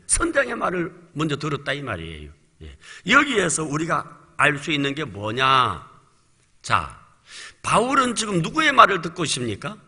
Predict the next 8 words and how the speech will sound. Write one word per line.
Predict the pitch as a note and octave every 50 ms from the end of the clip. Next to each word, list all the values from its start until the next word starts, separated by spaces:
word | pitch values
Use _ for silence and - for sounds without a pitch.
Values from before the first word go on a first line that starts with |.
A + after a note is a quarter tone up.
| _ _ _ _ _ _ _ _ _ _ _ _ _ _
하나님의 | - - - - F#4+ G4+ F#4+ F#4+ F#4 F4 F4+ E4
말씀을 | D#4 E4 - - - F#3+ E3+ D3+ C#3+
들은 | - A2+ G2 E2+ E2 D#2+
거예요. | C#2 C2+ C2 C2 F2 - _ _ _ _ _ _ _ _ _ _ _ _ _ _ _ _ _ _ _ _ _ _ _ _ _ _ _ - - -
여러분, | G#3 B3+ D4 D4+ C4+ A#3
이거 | A3+ B3 A3 -
알아야 | G3+ G#3 A3 F#3+ D#3+ B2+
돼요. | A#2 A#2 G2+ G#2 G#2 B2 F3 G#3+ C4+ -